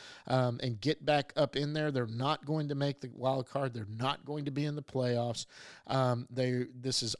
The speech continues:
all an evaluation year, and that's what, that's what the entire thing is. Um, but, but, but with that being said,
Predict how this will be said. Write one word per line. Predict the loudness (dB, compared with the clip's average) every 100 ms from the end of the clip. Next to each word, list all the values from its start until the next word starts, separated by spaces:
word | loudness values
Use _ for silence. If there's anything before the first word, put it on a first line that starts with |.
| 0
all | 4 4
an | 4
evaluation | 4 4 4 4 2 2 0 -2 -2
year, | -2 -4 -8 -10
and | -6
that's | -4 -4 -6
what, | -8 -8 _ _
that's | -6 -2
what | -2 -2
the |
entire | -4 0 0 0
thing | 0 -4 -2
is. | -2 -2 -4 -8 -18 -8 4
Um, | 6 6 2 -6 -4
but, | -4 4
but, | 4 4 -4
but | -10 -2
with | 0 6
that | 6 6
being | 2 2
said, | 4 8 8 8 4